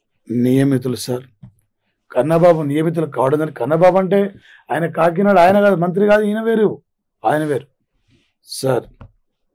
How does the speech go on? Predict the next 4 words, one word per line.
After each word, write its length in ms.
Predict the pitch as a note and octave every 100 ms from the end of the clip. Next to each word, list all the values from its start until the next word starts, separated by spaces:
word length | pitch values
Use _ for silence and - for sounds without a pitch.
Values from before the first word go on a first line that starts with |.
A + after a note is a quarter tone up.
| _ _ - - _ - - - G#2
గతంలో 440 | B2 D3+ D#3+ E3+ F#3+ A#3 _ _ _ _ _ _ _ _ _ _ _ _ _ _ _ _ _ _ _ _ _ _ _ _ _ - A2+
రాష్ట్ర 360 | C3 C#3+ - D#3 C3 G#2 - _ _ _ _ _ _ _ _ - - _ _ _ -
పురపాలక 880 | C#3 D3+ F3 E3 E3+ G3 A3+ A3+ G#3 F3 B2 - _ _ _ - - - - _ _ _ _ _ _ _ _ _ _ _ _ _ _ _ _ _ _ _ - - - -
సంఘం 360 | C#3+ D3+ D#3